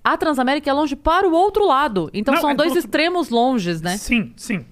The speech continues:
Speaker 2: Eu, eu, eu não tinha trânsito e eu acho que eu demorei mais de um, mais, uma hora e meia pra chegar. Cheguei no lugar, era tipo meio que uma pizzaria, por causa da chuva e por causa de tudo, meu. Tinha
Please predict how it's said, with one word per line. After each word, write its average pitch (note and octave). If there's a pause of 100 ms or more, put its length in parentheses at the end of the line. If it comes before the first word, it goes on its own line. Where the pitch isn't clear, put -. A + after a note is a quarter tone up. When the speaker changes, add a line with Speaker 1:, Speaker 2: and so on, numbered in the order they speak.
Speaker 2:
Eu, F#3+
eu, E3+
eu D3+
não G#3
tinha B3+
trânsito B3
e B3+
eu B3+
acho -
que C4+
eu A#3+
demorei G#3+
mais G3
de F#3+
um, F3
mais, E3+
uma F#3
hora A3
e A#3
meia G3
pra -
chegar. B3 (680)
Cheguei A#3
no A#3+
lugar, G#3
era D#3+
tipo G3
meio G3+
que G3+
uma F#3+
pizzaria, G3+ (600)
por C#4+
causa A3
da F#3
chuva A#3
e D#3
por F3
causa E3+
de F#3+
tudo, C4+
meu. C4+ (220)
Tinha -